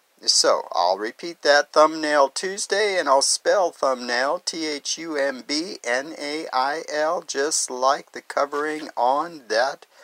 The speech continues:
first digit of your hand. Um, for the nation, we got two governors of two behemoth states, coast to, uh,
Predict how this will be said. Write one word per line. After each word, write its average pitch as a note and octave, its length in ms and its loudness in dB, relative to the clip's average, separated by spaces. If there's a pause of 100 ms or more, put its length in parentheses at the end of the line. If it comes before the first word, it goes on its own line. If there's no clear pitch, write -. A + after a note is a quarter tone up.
(180)
first - 560 0 (180)
digit D3 500 -6
of B2+ 340 -4
your A#2+ 460 -6 (120)
hand. A2+ 480 -6 (540)
Um, G3+ 280 12 (340)
for - 180 2
the F#3 100 4
nation, G3+ 680 2 (960)
we C#3+ 140 4
got C#3+ 260 10
two F3+ 180 -2
governors F3+ 640 4
of D#3+ 340 4
two A3+ 360 -6
behemoth C3 1000 4
states, - 1000 0
coast F#3 600 6
to, - 260 -4 (100)
uh, B2+ 140 2